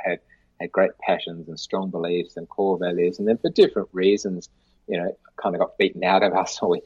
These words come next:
or got suppressed in some way. So we can go back and, you know, ask, like, what did I get excited about when I was younger? What was I passionate about? Was it, was it the arts, or was it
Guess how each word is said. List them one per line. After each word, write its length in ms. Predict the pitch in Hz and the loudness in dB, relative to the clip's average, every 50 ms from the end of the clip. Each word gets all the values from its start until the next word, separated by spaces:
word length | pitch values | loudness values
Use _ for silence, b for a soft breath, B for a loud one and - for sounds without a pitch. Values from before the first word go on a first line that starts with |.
| b b b _ - | b b b _ 0
or 80 | - | 2
got 140 | - 117 - | 2 2 2
suppressed 480 | - - - - - 101 95 - - 104 | 2 -2 -4 -2 -2 -2 -2 -2 -4 -6
in 100 | 98 95 | -6 -2
some 220 | - 92 87 85 | -4 -4 -4 -4
way. 160 | 85 80 82 | -6 -6 -4
So 100 | - - | 2 4
we 100 | 143 147 | 6 6
can 140 | - 156 147 | 4 2 0
go 220 | - 185 170 139 107 | 4 6 6 6 6
back 240 | 107 104 101 101 - 107 | 6 6 4 4 0 -4
and, 140 | 92 90 | -6 -6
you 80 | 92 90 | -8 -10
know, 100 | 87 - - | -10 -6 -6
ask, 220 | 87 87 - - | -6 -6 -4 -6
like, 100 | 87 - - | -8 -8 -8
what 100 | - - | -12 -8
did 140 | - 104 92 | -6 -4 -4
I 60 | 90 | -2
get 120 | 87 92 92 | -2 -2 -4
excited 480 | - - - - - - 92 - - | -4 -6 -4 -4 -2 -2 -2 -4 -6
about 300 | 90 87 90 87 87 - | -6 -4 -4 -4 -4 -4
when 80 | 85 85 | -12 -20
I 60 | 82 85 85 | -20 -20 -20
was 120 | 80 - 87 | -20 -16 -12
younger? 360 | 87 85 90 92 87 - - | -12 -12 -12 -14 -14 -16 -14
What 180 | - - - - _ | -14 -14 -18 -18 _
was 40 | - | -8
I 60 | 82 - - _ 82 | -8 -8 -8 _ -6
passionate 400 | - - - - 92 87 85 - | -6 -6 -8 -14 -16 -18 -18 -16
about? 200 | 82 80 80 - _ | -14 -14 -14 -14 _
Was 140 | - - - | -12 -8 -8
it, 100 | - - _ _ _ _ _ _ _ - | -8 -8 _ _ _ _ _ _ _ -8
was 80 | - | -6
it 100 | 92 85 | -6 -2
the 140 | 90 87 87 | 0 2 2
arts, 420 | 85 87 87 87 - - _ - | 2 2 2 0 -2 -4 _ -6
or 80 | 76 71 | -6 -4
was 140 | 80 76 - | -4 -4 -6
it 80 | - | -8